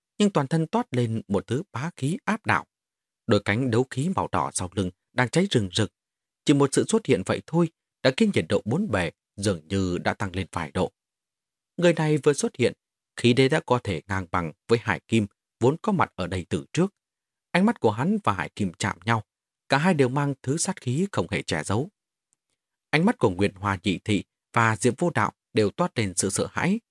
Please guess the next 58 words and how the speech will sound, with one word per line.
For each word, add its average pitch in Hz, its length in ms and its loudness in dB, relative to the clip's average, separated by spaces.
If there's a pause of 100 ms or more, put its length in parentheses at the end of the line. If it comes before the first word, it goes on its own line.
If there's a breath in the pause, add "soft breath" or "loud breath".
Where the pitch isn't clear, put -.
(380)
Hùng 98 260 0
danh 90 260 -4
của 101 120 0
kẻ - 220 -2
trước - 200 -4
mặt, 98 160 -2 (400)
chúng 107 340 0
biết 117 120 -6
rất 123 140 -4
rõ - 260 -2
rồi. - 180 -2 (760)
Còn 156 120 2
về 143 140 4
bọn 123 180 0
Tông 143 300 -2
Băng, 131 180 -2 (340)
vào 139 120 4
thời 135 160 0
khắc - 240 -6
kẻ - 200 0
kia 98 140 -2
xuất - 300 -4
hiện, 90 140 2 (420)
sắc 208 180 0
mặt - 140 -2
bọn 90 160 2
họ 98 180 -2
đều 87 160 -2
tốt - 240 -4
lên 90 180 -2
nhiều. 87 260 -2 (480)
Rõ 156 100 4
ràng 143 220 -2
vị 101 120 2
này 104 300 -2
chính 165 160 0
là 104 80 -2
hậu - 200 -4
thuẫn - 280 -4
của 98 120 0
bọn - 200 -6
họ. - 240 -4 (840)
Vừa 156 120 6
rồi 139 360 2 (140)
đối 143 180 4
diện 98 300 -2
với 113 100 -2
Hải 95 240 -6
Kim, 104 200 2 (340)
bọn 135 140 4
họ 131 120 4
cũng 160 200 0
có 196 180 0
vài 87 240 -2
phần 80 300 -4
không 85 240 -4
chắc - 200 -6
chắn. 139 240 -4